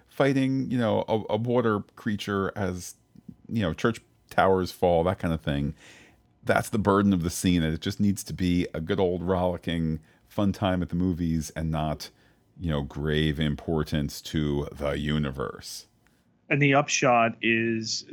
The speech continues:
Speaker 2: that it's that that brings Peter and Fury and Beck all together, learning about, uh, you know, the,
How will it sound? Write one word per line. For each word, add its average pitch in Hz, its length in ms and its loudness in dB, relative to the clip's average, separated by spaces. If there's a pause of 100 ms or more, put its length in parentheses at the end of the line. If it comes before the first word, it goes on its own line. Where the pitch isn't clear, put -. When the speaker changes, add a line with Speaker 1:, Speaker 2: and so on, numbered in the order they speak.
(120)
Speaker 2:
that 120 160 2
it's 113 200 0
that 117 680 0 (120)
that 117 320 -2
brings 117 800 -2 (360)
Peter 120 580 2 (320)
and 110 300 0
Fury 107 720 0 (320)
and 107 400 -2
Beck - 420 0 (260)
all 110 200 -4
together, 104 760 -2 (400)
learning 117 460 0
about, 110 520 2 (480)
uh, 92 540 -6 (180)
you 117 140 -6
know, 101 640 -4
the, 98 720 -8